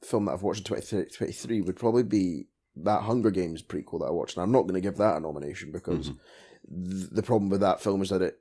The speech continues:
Speaker 1: was too true to the screenplay, <laughs>
Speaker 2: Mm-hmm.
Speaker 1: and that's why it put a lot of people off. So I'm, I'm fine with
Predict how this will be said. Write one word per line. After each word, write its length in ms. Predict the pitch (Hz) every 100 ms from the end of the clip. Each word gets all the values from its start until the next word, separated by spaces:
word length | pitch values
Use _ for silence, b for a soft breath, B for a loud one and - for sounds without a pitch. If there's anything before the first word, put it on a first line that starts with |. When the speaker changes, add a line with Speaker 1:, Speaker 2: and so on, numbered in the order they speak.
| -
Speaker 1:
was 160 | 92 92
too 360 | - 117 98
true 340 | 92 - 104 92
to 120 | -
the 220 | 92 87
screenplay, 540 | 82 - 113 92 90
<laughs> 100 | -
Speaker 2:
Mm-hmm. 580 | - - - - - 92
Speaker 1:
and 120 | 95 101
that's 200 | - -
why 100 | 90
it 100 | -
put 120 | 101
a 100 | 90
lot 100 | 64
of 60 |
people 280 | - 95 87
off. 220 | 95 87 -
So 440 | - 95 87 90 b b b b b b _ _ _ _ -
I'm, 600 | 117 117 120 120 117 - -
I'm 200 | 120 127
fine 320 | 120 123 113
with 380 | 110 98 - -